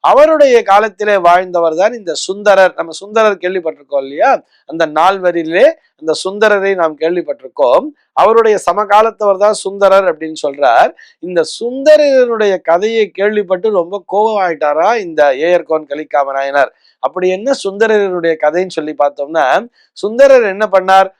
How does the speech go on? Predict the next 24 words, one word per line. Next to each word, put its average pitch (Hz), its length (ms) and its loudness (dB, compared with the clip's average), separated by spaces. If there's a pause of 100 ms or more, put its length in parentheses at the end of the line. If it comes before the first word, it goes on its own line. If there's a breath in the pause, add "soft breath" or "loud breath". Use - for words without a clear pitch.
(160)
பறவை 254 600 2
நாச்சியாரிடம் 196 1200 0 (220)
இறைவனையே 247 920 2
தூது 240 400 2
அனுப்பினாருங்கிறத 202 680 -2
நம்ம 180 200 0
படிச்சிருக்கோம் 165 400 -4
இல்லையா? 175 480 2 (160)
தன்னுடைய 185 340 0
மனைவியாகி 196 640 0
அந்த 233 180 0
பறவை 208 400 2
நாச்சியார்கிட்ட 180 920 2 (220)
இறைவனை 254 640 2
தூது 233 360 -2
அனுப்பிய 196 460 -4
செய்தி 196 380 -4
கேட்டு 175 580 -2
ரொம்பவும் 233 720 -2
கோவப்பட்டாராம் 208 880 2
இந்த 202 180 -10
ஏயர்கோன் 180 540 -4
கலிக்காம 156 500 -4
நாயனார். 139 600 -2